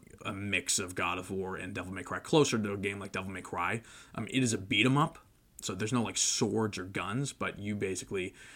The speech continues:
uh, have a bunch of hotkeys that you can press, or, like, you know, the face buttons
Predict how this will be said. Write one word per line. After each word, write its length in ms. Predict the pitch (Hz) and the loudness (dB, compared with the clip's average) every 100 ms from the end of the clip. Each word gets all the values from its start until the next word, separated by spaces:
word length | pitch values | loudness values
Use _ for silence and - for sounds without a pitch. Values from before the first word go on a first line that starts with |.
| - - | -18 -12
uh, 40 | |
have 240 | - 101 101 | -4 -2 -2
a 40 | |
bunch 200 | 110 98 | -2 -4
of 100 | 95 | -4
hotkeys 720 | - 101 95 - - 92 90 | -2 2 0 -2 -4 -2 -2
that 80 | 90 | -2
you 100 | 95 | -6
can 140 | 90 90 | -8 -8
press, 320 | 95 92 - | -6 -4 -4
or, 80 | 90 | -6
like, 200 | 87 - | -8 -10
you 180 | - - | -10 -8
know, 100 | 90 | -8
the 100 | 98 | -8
face 280 | - 95 87 | -2 -2 -2
buttons 440 | 98 90 87 - | -4 -4 -6 -10